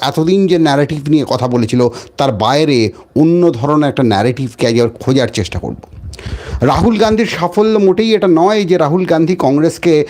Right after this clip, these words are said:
নিরানব্বই এনেছেন। রাহুল গান্ধীর মূল সাফল্য হচ্ছে, যেটা আমার কাছে মনে হয়, যে বিরোধী দলনেতা হিসেবে বা বিরোধী পরিসর হিসেবে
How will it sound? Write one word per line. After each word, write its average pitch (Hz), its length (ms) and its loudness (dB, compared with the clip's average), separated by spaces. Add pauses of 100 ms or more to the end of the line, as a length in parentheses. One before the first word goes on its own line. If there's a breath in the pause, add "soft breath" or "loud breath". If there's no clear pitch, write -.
(160 loud breath)
নিরানব্বই 151 720 2
এনেছেন। 117 340 -2 (840 loud breath)
রাহুল 156 360 2
গান্ধীর 214 320 2
মূল 214 320 2
সাফল্য 180 520 0
হচ্ছে, 139 720 0
যেটা 131 180 2
আমার 139 280 2
কাছে 135 200 0
মনে 120 220 2
হয়, 110 240 0 (280 loud breath)
যে 147 100 2
বিরোধী 175 540 2
দলনেতা 170 560 2
হিসেবে 151 400 -2
বা 135 140 0
বিরোধী 147 420 0
পরিসর 156 540 0
হিসেবে 139 400 0